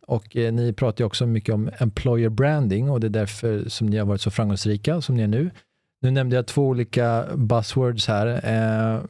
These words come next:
men, eh, ja, hur, hur jobbar ni med att vara en attraktiv arbetsgivare?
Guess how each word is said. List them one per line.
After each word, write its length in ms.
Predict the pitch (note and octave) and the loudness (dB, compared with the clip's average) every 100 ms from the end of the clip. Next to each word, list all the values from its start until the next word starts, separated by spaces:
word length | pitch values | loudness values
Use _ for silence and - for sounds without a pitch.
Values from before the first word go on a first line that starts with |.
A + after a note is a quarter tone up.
| _ | _
men, 420 | C3 C3+ C#3 C#3 C#3 | -2 2 2 2 2
eh, 200 | C3+ C3 B2 _ _ _ _ _ _ _ _ _ _ - - - - - | 2 0 -4 _ _ _ _ _ _ _ _ _ _ -16 -14 -12 -10 -4
ja, 160 | D#3 D#3+ | 0 4
hur, 200 | E3+ F3 | 4 4
hur 120 | F3+ | 2
jobbar 400 | G3 F#3+ D#3 G3 | 4 2 2 4
ni 160 | F3 | 2
med 140 | D3+ C#3+ | 2 0
att 80 | C3 | 2
vara 280 | D3+ C#3+ | 2 2
en 80 | E3 | 2
attraktiv 720 | C3 G#2 B2+ A2 - A#2 A2+ | 0 0 -2 -2 -2 -2 0
arbetsgivare? 640 | A2 G2+ G2 G#2+ G#2+ G2+ | 0 0 -2 -4 -4 -4